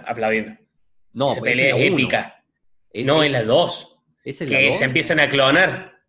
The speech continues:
Speaker 2: Verdad, verdad.
Speaker 1: Es
Speaker 2: No,
Speaker 1: la
Speaker 2: yo,
Speaker 1: dos.
Speaker 2: yo me acuerdo patente cuando lo buscan al, al cerrajero, que empiezan,
Speaker 1: Claro, esa.
Speaker 2: en-,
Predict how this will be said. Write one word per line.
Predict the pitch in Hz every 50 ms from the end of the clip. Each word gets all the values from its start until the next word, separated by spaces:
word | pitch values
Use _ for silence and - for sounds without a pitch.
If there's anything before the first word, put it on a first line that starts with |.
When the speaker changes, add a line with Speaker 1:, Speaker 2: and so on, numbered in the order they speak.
| _ _ _ _ _ _ _ _ _ -
Speaker 2:
Verdad, | 110 104 104 110 117 127 131 123 107
verdad. | 101 107 113 120 131 - - - - -
Speaker 1:
Es | 139 151
Speaker 2:
No, | 143
Speaker 1:
la | 131 127 135
Speaker 2:
yo, | 175
Speaker 1:
dos. | 185 - - - - _ _ _ _
Speaker 2:
yo | - 156
me | 156
acuerdo | 147 143 - 165 170 170 151 -
patente | 139 135 139 135 - 165 180 175 - -
cuando | - 143 139 131 123
lo | 117 117 117
buscan | 123 147 151 147 - - 123 113 107 110 -
al, | - 101 101 98 98 98 98 95 95 95 92 92 92 98 -
al | 110 107 101
cerrajero, | - - - 110 110 - 110 107 110 110 - - 185 185 175 151 147 170 208 233 - _ _ _ _ _ _
que | - 110 107
empiezan, | 107 107 - 135
Speaker 1:
Claro, | 139 156 151 147 147 151 185
esa. | 233 220 180 175 135 123
Speaker 2:
en-, | 131 147